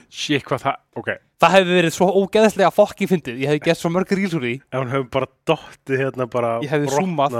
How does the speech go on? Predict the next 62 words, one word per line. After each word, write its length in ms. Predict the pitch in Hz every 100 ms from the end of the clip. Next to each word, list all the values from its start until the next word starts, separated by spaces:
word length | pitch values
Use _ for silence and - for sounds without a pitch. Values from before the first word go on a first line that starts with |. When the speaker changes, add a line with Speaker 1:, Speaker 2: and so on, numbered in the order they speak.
| 127
Speaker 2:
ég 180 | - 143
hefði 140 | 135
zoomað, 400 | - 202 156 - _
ég 100 | 139
hefði 100 | 135
zoomað 280 | 233 170 104
á 60 |
það, 80 | 87
sko. 140 | - _ _ _ _ _ _
Nei, 180 | -
nei. 100 | 120 - _ _ _ _ - - - _ _
Ég 160 | -
ætla 80 | -
kannski 140 | 117 120
ekki 80 | 123
að 60 | -
hafa 140 | 135
hana 120 | 135 139
ekki 220 | 135 143 -
alveg 220 | 147 175
svona 140 | 151 156
nálægt, 240 | 156 151
nálægt 240 | 156 147 139
brúninni 380 | 139 117 107 107
eða 200 | 104 - - 120 131 120 120 113 123 _ _ _ _ _ -
Speaker 1:
Nei, 160 | 120
ég 100 | 120
er 80 | 117
alveg, 280 | 120 120 107
ég 160 | 117 113
er 60 | 107
f-, 240 | - 123 117
frekar 240 | 185 190
hræddur 200 | 165 160
um 40 | 123
hendurnar 440 | 196 226 117 101
mínar, 160 | 92 92 -
þess 220 | 107 -
að 140 | 107 113
ég, 140 | 120
hérna, 300 | 113 110 113 110
eins 140 | 104
og 300 | 120 113 _ _ _ -
kærasta 320 | 131 131 127
mín 80 | 120
þreytist 320 | 143 143 -
ekki 160 | 127 -
á 60 |
að 60 | 123
segja 140 | 143 123
mér, 80 | 104
þá 80 | 113
er 120 | 110
ég 60 | 117
algjör 220 | 147 120
klauði. 320 | - 143 87 - -
Speaker 2:
Fair 80 | 131
enough, 140 | 110
fair 160 | _ 123
enough, 100 | 113
fair 140 | -
enough. 140 | 113